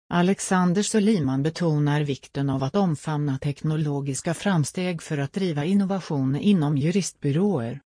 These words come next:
Genom att anta toppmoderna verktyg och plattformar kan byråer effektivisera processer,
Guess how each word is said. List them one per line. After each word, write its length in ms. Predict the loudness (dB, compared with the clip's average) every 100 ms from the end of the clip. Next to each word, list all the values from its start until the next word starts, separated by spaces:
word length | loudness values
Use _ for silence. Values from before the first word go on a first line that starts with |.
| _ _
Genom 460 | -2 2 6 8 6
att 200 | 2 0
anta 400 | 0 0 -2 -4
toppmoderna 720 | 0 0 0 -2 0 2 2
verktyg 540 | 2 0 -2 -4 -4 -4
och 140 | -6
plattformar 680 | -6 -8 -6 -4 0 0 -2
kan 240 | -2 0
byråer 520 | 2 2 0 -2 0
effektivisera 920 | 0 -2 -6 -6 -6 -4 -2 -2 0 -2
processer, 760 | -2 -2 -2 -4 -4 -4 -6